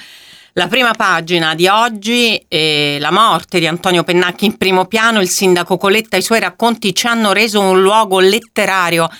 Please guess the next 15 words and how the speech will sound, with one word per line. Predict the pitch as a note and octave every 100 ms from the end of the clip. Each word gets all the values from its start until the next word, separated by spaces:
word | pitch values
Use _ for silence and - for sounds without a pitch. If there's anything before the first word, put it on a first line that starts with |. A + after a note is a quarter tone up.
| - -
stroncato | - - A#3 A3+ F#3+ F3
da | F3+ F#3+
un |
infarto | G#3 - E3 - F3+
a |
settantuno | F3+ F#3 G3 G3 G#3+
anni | G3 F3 E3
nel | E3
suo | - G3+
casale | F#3 E3+ C#3+
di | D3+
Borgo | E3 F#3 E3+ F3
Podgora, | F3+ E3+ G3 E3+ D#3
il | D#3
cordoglio | G3+ F#3 F3 D#3+ D3+ D3+